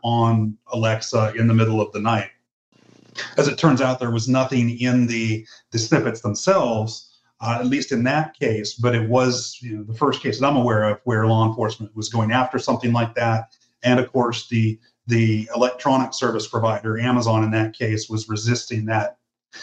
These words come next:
uh, that attempt. I've seen data pulled out of, uh, Android phones, not necessarily Alexa data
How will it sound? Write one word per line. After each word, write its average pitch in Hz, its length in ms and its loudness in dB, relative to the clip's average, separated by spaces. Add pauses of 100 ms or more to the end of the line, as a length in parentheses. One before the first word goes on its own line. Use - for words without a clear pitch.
(260)
uh, 107 340 -4 (200)
that - 220 0
attempt. - 460 0 (500)
I've 165 220 2
seen 165 320 2
data 127 480 4
pulled 123 340 0
out 120 260 0
of, 104 320 0 (200)
uh, 107 220 -8 (420)
Android 147 460 2
phones, 113 280 2
not 160 220 2
necessarily 139 600 -2
Alexa 139 540 -2
data 110 460 0